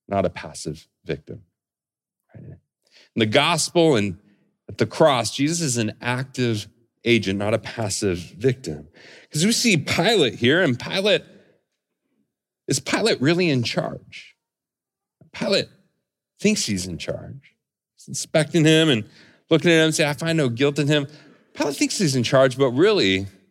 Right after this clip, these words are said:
the crowds are in charge of Pilate, right? It says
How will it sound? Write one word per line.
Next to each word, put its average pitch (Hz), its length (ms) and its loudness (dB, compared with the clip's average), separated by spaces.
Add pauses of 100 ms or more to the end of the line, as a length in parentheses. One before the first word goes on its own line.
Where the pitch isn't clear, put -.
(340)
the 98 80 -4
crowds 110 400 2
are 90 120 -2
in 87 80 -4
charge 85 240 -6
of 69 100 -16
Pilate, 87 320 -6 (640)
right? 120 200 -6 (920)
It 120 100 2
says 131 480 4